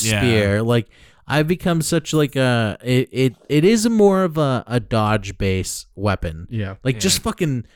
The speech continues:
Speaker 2: dodging and just throwing, like,
Speaker 1: And then activating and, like,
Speaker 2: Yeah.
Speaker 1: they,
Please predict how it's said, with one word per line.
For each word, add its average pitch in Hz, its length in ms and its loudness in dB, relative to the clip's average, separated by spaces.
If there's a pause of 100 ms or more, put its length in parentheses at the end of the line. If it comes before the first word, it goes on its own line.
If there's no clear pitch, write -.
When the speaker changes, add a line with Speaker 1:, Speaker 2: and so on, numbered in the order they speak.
(200)
Speaker 2:
dodging 131 420 0
and 127 140 0
just - 260 -6
throwing, 120 640 2
like, 117 160 -2
Speaker 1:
And 117 100 -4
then 117 240 -6
activating 117 500 -6
and, 113 200 -2
like, 160 100 2
Speaker 2:
Yeah. 190 140 2
Speaker 1:
they, 107 140 0